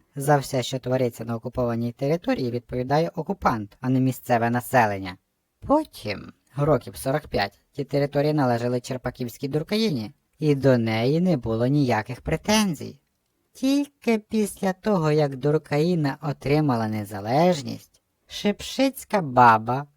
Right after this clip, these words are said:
раптово загадала, як дівкою була, і почала, мов коза, скакати на похиле дерево.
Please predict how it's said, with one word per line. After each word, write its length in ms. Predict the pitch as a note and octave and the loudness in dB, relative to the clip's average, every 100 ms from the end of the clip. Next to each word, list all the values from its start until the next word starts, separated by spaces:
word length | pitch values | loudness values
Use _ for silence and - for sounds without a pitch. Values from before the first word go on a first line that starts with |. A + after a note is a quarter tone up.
| - | -6
раптово 680 | C#3+ D3+ - - A#3 A#3 | 2 2 0 -2 2 2
загадала, 600 | F3 A#2+ B2+ A#2+ A#2 A#2 | 0 -2 -2 0 2 2
як 220 | C#3 D#3+ D#3 | 4 2 2
дівкою 480 | A#3 B3+ - C3 | 2 2 4 4
була, 340 | A2 A2 G#2 G2+ _ _ | 4 0 -2 -8 _ _
і 140 | C#3+ | -2
почала, 600 | C3+ C3+ - C#3 E3+ F#3 | 0 -2 0 2 4 4
мов 220 | E3 D3+ C#3 | 4 2 0
коза, 420 | B2+ G#2+ B2 C#3+ | -2 2 4 4
скакати 580 | - B2+ - B2+ B2+ B2 | 2 -4 2 2 2 0
на 120 | A#2+ | -2
похиле 480 | A#2 - A#2 A2+ G#2 | -4 -6 -4 -2 -2
дерево. 600 | G#2 G#2+ G#2 G2 F2+ | -2 -2 -2 -4 -8